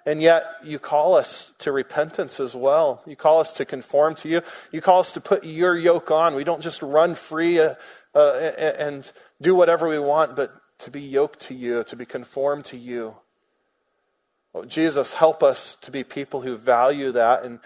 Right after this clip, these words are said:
and in areas that are struggle, give us the humility to,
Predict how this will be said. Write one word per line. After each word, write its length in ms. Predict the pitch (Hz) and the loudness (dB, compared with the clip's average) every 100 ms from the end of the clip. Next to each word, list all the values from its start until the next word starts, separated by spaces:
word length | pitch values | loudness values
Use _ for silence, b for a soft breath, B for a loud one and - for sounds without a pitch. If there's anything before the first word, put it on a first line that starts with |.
| B B | B B
and 80 | 151 | -2
in 100 | 151 | 0
areas 460 | 139 156 180 175 165 | 4 4 4 2 0
that 80 | 156 | 0
are 160 | 139 | 0
struggle, 680 | - - 147 151 147 131 123 | -4 0 2 4 4 2 0
give 160 | - 156 | -2 -2
us 140 | 160 | -2
the 80 | - | -4
humility 840 | 131 147 139 135 151 156 147 139 123 | -8 -8 -4 2 4 4 2 -4 -6
to, 380 | - 127 123 | -6 -4 -4